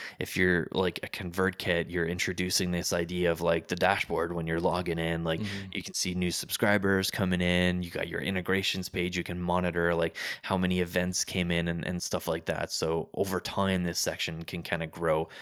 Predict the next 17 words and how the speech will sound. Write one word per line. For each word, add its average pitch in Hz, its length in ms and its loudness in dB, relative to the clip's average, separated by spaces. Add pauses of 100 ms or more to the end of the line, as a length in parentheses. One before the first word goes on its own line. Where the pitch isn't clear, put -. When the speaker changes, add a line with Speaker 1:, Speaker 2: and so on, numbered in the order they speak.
(140)
Speaker 1:
with - 140 -6
a 90 40 -10
bunch 107 320 -2
of 92 140 -2
different, 87 440 -2
um, 80 400 -6
other 82 220 -4
emails. 82 500 -6
But 82 120 -4
yeah, 80 180 -2
the 98 100 -2
goal 104 240 8
is 90 100 4
just, 90 180 0
like, 85 160 -2 (160)
getting 87 300 2
folks - 460 -2